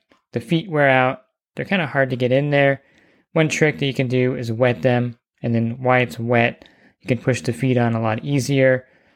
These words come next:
And the pods are really long lasting also. The only time I change the pods are when the little clips for the wings wear down or break off, and then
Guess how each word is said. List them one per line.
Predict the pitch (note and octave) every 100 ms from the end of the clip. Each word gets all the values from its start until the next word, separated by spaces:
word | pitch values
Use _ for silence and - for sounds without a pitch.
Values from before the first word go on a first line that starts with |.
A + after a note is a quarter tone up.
| _ _ _ _
And | D3+ D3
the | C#3+
pods | E3+ E3+ E3 - - _ _
are | -
really | C#3 D3+ C#3
long | C3 A#2+
lasting | A#2+ A#2 A2+ B2 A2+
also. | A2 A2 - A2+ A2 A2 _ _ _ -
The | D#3+
only | F3
time | E3+ E3+ D3+
I |
change | C3+ D3 C3+ A#2
the | B2
pods | - B2 A#2+ B2 - -
are | A#2+
when | A#2+
the | A#2+
little | A#2 A#2+
clips | A#2 - C3 -
for | B2
the | A2+
wings | A#2+ B2+ B2 A2+ - _ _ _ _ -
wear | B2+ A#2+
down | A#2 A#2 A#2
or |
break | A2 A#2 A2+ A2+
off, | A#2 A#2+ B2 - _ - _ _
and | - A#2+
then | A#2 A#2